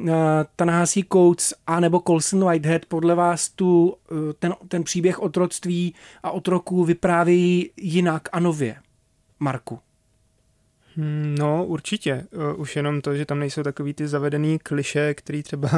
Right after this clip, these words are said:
Speaker 2: v, eh, v kab-, hm, eh, Uncle Tom's Cabin, pardon, já jako anglista mám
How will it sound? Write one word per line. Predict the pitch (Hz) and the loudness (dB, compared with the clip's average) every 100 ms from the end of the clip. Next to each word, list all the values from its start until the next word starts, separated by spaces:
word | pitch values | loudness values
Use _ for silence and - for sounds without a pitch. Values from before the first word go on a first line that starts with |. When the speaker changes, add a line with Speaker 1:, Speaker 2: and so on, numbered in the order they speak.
| 143 | -2
Speaker 2:
v, | - | -4
eh, | 160 147 147 139 | -4 -2 -4 -6
v | - | -10
kab-, | - 151 | -10 -8
hm, | 190 165 143 - - - _ | -8 -8 -10 -14 -20 -20 _
eh, | 139 143 | -2 0
Uncle | 143 147 | 0 -2
Tom's | 151 143 | -2 -4
Cabin, | - 139 139 143 | -4 -6 -4 -6
pardon, | 139 135 135 135 | -8 -6 -6 -6
já | 131 131 143 170 147 _ | -6 -10 -12 -14 -14 _
jako | 151 - | -12 -8
anglista | 143 139 135 - 139 139 | -6 -4 -6 -8 -8 -6
mám | 143 135 | -6 -6